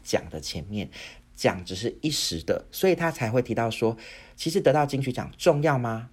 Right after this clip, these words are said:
也不重要，它只是一个过程。创造好的金曲，让大家可以永流传，然后是一个时代的象征，是重要的。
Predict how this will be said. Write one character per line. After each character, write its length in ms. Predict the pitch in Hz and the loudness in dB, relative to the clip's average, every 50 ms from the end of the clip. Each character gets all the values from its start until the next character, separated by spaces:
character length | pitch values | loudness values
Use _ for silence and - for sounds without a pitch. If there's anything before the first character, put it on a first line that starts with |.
| - - | -12 -4
也 100 | 104 101 | -4 -4
不 160 | - - 92 | -2 -2 -4
重 280 | 87 - 104 92 92 92 | -4 -2 -2 -2 -2 -2
要， 200 | 90 64 - - - - - - - - _ _ | -2 -4 -4 -8 -16 -20 -20 -20 -20 -20 _ _
它 100 | - - | -4 -4
只 140 | 165 - 139 | -2 -2 -4
是 160 | - - - | -6 -6 -6
一 100 | - - | -6 -4
个 140 | 110 - 95 | -4 -4 -4
过 320 | - - - 143 123 95 76 | -4 -4 -2 0 0 0 -2
程。 280 | - - - - - - - - | -4 -6 -6 -6 -8 -10 -12 -8
创 240 | - - 196 170 | -4 -2 -2 0
造 180 | 147 180 165 151 | 2 2 2 2
好 300 | 135 - - 110 95 85 | 2 0 -2 -4 -4 -2
的 100 | 82 80 | -4 -6
金 300 | 76 - - - 120 123 | -6 -6 -6 -4 -2 -2
曲， 360 | 123 - - - 101 - - - - - - _ | -4 -4 -4 -4 -6 -6 -6 -12 -20 -20 -10 _
让 200 | - 135 131 120 | -2 -2 -2 -2
大 200 | - 127 117 110 | -2 -4 -4 -4
家 220 | - - 110 110 | -4 -4 -4 -4
可 140 | 110 - 107 | -4 -4 -4
以 120 | 98 90 80 | -6 -4 -2
永 220 | 101 98 90 87 | -2 -2 -2 -2
流 200 | 80 82 85 87 87 | -4 -4 -4 -4 -6
传， 420 | - - - 82 76 82 85 90 - - - - - - | -6 -6 -4 -4 -4 -4 -6 -12 -14 -18 -20 -20 -18 -12
然 120 | - 87 90 | -8 -6 -6
后 100 | 98 101 | -4 -6
是 220 | 98 - 104 95 | -6 -6 -6 -6
一 100 | - 110 | -6 -4
个 120 | 107 104 92 | -4 -4 -4
时 280 | - - - - 85 | -4 -6 -6 -8 -6
代 220 | 85 - 104 107 95 | -4 -2 0 0 0
的 160 | - 90 87 | -2 -4 -6
象 320 | - - - 104 92 90 87 | -4 -4 -4 -4 -4 -6 -6
征， 320 | - - 85 82 85 87 - - - - - | -6 -4 -4 -4 -4 -6 -10 -12 -18 -18 -12
是 300 | - - - - - 101 | -10 -8 -4 -4 -4 -2
重 240 | - - 87 82 | -2 -4 -4 -4
要 180 | 82 85 - - - - | -4 -4 -6 -6 -8 -10
的。 120 | - - | -10 -10